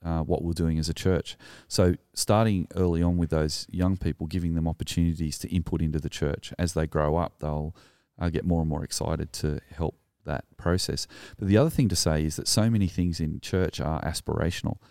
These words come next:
As I said, that, that culture to culture piece for us as Soul Revival Church in Kirrawee in the Sutherland Shire was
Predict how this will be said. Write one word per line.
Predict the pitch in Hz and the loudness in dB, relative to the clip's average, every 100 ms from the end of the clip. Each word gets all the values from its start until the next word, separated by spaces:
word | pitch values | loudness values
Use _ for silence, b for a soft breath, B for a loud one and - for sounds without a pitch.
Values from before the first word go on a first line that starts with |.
| b b b | b b b
As | 92 92 | -2 0
I | |
said, | 78 92 85 | 2 4 2
that, | - - - | 0 -6 -6
that | 67 | -6
culture | - 92 - | 0 -2 0
to | 71 | -4
culture | - 90 - 90 | 0 -2 0 -4
piece | - 76 - | -4 -4 -4
for | - 73 | -4 -4
us | 78 - | -4 -4
as | 67 | -2
Soul | 80 | -2
Revival | 73 73 78 76 73 64 | -2 -2 -2 -2 -4 -6
Church | - 76 - - | -4 -4 -4 -10
in | - 73 | -6 -4
Kirrawee | - 92 85 78 | 0 0 2 0
in | |
the | 73 | -2
Sutherland | 76 73 71 | -2 -2 -2
Shire | - 101 82 73 b b b _ | -2 0 0 -2 b b b _
was | 85 80 76 | 0 2 0